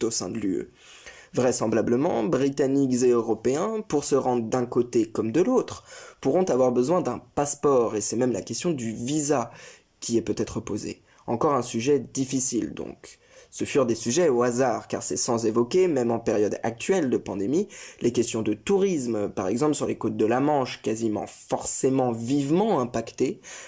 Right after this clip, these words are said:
ainsi que certains secteurs d'emploi, à l'instar, euh, de ceux au sein de la Brittany Ferries. Aussi, parmi ces désaccords, l'un est essentiel pour la France,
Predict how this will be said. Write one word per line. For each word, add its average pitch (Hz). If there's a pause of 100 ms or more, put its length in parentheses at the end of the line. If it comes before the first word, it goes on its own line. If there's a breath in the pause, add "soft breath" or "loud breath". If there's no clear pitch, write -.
(100)
ainsi -
que 175
certains 127
secteurs 110
d'emploi, 123
à 55
l'instar, 123
euh, 69 (540 loud breath)
de 113
ceux 170
au 135
sein 143
de 131
la 120
Brittany 117
Ferries. - (800 loud breath)
Aussi, 139
parmi 110
ces 110
désaccords, 123
l'un 143
est 123
essentiel 131
pour 82
la 95
France, 180